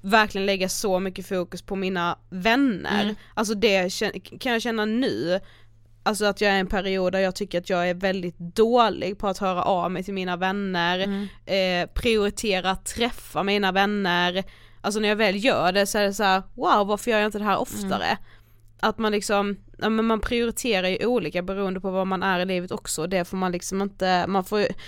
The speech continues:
Speaker 1: liksom inte klandra sig själv för när, när man känner ibland att man har liksom handlat fel.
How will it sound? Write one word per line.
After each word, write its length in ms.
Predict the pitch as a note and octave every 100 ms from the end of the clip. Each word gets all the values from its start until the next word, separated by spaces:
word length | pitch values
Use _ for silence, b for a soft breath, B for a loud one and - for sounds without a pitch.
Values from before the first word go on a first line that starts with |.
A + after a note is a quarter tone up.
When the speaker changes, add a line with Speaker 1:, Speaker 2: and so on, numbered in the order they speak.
| B B
Speaker 1:
liksom 300 | A3+ - A#3+
inte 160 | B3 A3
klandra 500 | - B3 C4 G#3+ G3
sig 140 | G3+
själv 680 | - - A#3 E3+ A3+ B3+ B3+
för 320 | - A#3 G#3+
när, 300 | A3+ G#3 A3
när 180 | A3 A3+
man 160 | A3+ A3
känner 340 | B3 G#3 G3
ibland 320 | F#3+ F#3+ F#3+
att 100 | F3+
man 180 | F#3+ F#3+
har 200 | G3 F#3
liksom 280 | F3+ - F#3
handlat 380 | G3 G3 D#3+ -
fel. 460 | - F3 D3+ D#3+